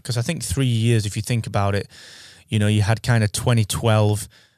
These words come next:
was the end of the Nolan Dark Knight trilogy, and then twenty fifteen, twenty sixteen, you'd start to get things like Batman, Superman. Um, it feels like when you look at Andrew Garfield's Spider-Man, and then you've got, um, you've got Tom Holland,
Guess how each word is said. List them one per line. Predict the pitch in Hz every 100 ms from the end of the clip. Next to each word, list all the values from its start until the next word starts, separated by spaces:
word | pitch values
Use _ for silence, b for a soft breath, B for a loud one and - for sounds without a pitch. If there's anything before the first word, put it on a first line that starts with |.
| b
was | 107 104
the | 107
end | 104
of | 98
the |
Nolan | 101 107 101 98
Dark | 98 98 -
Knight | 107 110
trilogy, | - 101 98 101
and | 101
then | 98 98
twenty | - 107
fifteen, | 101 107 - 110 101 101
twenty | 107 98
sixteen, | - 107 - 107 101
you'd | 98
start | - 110 101
to | -
get | - - -
things | 104 95
like | 92 123
Batman, | 104 - 92
Superman. | - 110 101 104 98 101 B B B B
Um, | 101 98 98 101 B B B
it | 170 -
feels | - 170 165 123
like | 123 117 - - _ _ _ _ - - 123
when | 131
you | 120
look | 117
at | 123
Andrew | 120 110
Garfield's | 104 123 107 101 95
Spider-Man, | - 127 127 120 117 117 110
and | 95
then | 92
you've | 92 104
got, | 90 - -
um, | 95 90 87 85 -
you've | 107
got | - -
Tom | - 90
Holland, | 95 113 113 107